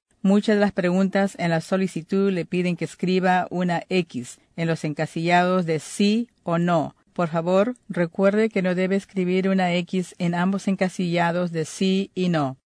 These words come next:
Debe incluir su número de seguro social o su número de la Junta de Retiro Ferroviario en la solicitud.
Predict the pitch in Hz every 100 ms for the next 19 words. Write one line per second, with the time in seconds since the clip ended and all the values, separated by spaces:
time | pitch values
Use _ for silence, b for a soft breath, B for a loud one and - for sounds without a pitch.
0 | _ - 180 190 202 196 190 190 208 220
1 | 202 180 185 190 180 175 170 165 175 190
2 | - 196 185 185 170 165 - 175 185 190
3 | 190 180 156 156 - 196 196 202 190 180
4 | 170 185 185 180 190 190 180 175 170 175
5 | - 165 156 147 151 147 - 143 185 147